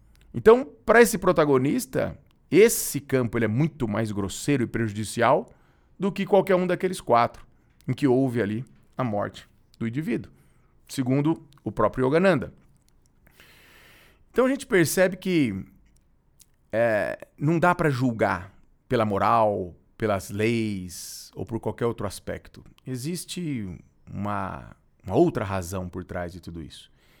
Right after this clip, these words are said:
E mais, ah, as coisas no universo não, não são temporais, assim, "Ah, então eu tô fazendo isso agora, no futuro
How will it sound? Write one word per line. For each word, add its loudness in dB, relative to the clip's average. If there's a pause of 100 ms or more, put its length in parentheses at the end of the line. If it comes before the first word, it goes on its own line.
(140)
E 0
mais, 0 (640)
ah, 4 (360)
as -10
coisas -2
no -2
universo -2
não, -4
não -4
são -4 (360)
temporais, 2
assim, -6
"Ah, -2 (340)
então 2
eu 0
tô 0
fazendo 0
isso -4
agora, 4
no 2
futuro 0